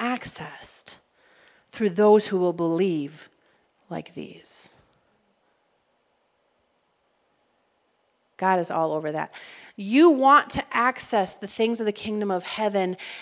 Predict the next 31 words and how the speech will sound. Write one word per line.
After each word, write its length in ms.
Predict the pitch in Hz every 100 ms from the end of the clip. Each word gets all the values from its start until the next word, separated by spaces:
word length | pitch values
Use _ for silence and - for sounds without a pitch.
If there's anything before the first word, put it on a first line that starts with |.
| -
and 180 | 247
you've 160 | 262 240
been 200 | 285 277
trying 840 | 262 - 254 254 294 311 277 220
your 100 | 208
best, 440 | 190 180 175 165 -
and 100 | 214
you've 120 | 220
been 220 | 240 233
doing 380 | 202 262 294 294
what 120 | 262
you 80 | 220
can 240 | - 214
do, 380 | 185 226 247 214 - - -
but 140 | 233
the 120 | 247 254
thing 300 | 294 302 302
is, 280 | 247 226 - - -
is 240 | 233 220 - -
all 540 | - 254 277 285 285 269
he 180 | - 254
requires 540 | 247 - 226 220 208
from 140 | 214 196
us 200 | 185 196
is 180 | 175
just 420 | - 180 170 - -
believe. 520 | 208 202 - - - _ _ _ _ _ _ _ _ _ _ -
Just 680 | - 233 220 - - - _ _ _ _
believe. 720 | - 190 180 160 151 - - _ _ _ _ _ _ _ _ -
Take 460 | - - 262 262
it, 300 | 302 302 -